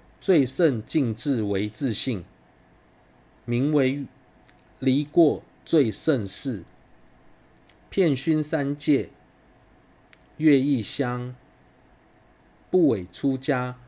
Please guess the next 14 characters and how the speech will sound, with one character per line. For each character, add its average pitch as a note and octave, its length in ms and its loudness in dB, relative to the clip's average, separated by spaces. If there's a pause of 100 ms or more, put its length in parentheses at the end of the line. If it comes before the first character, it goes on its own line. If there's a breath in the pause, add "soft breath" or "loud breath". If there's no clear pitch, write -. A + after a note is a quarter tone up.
(120)
妙 B2+ 200 -2
徒 G2 220 -8
香， G#2 400 -6 (300)
外 D3+ 240 0
貌 C3+ 280 -2
虽 C3+ 320 -2
同， G2+ 340 -8 (640 soft breath)
若 D3 240 4
具 B2+ 260 -4
戒， G2 400 -4 (1400)
此 - 280 -6
于 A#2 200 -2
人 B2 280 0
中 D3 360 0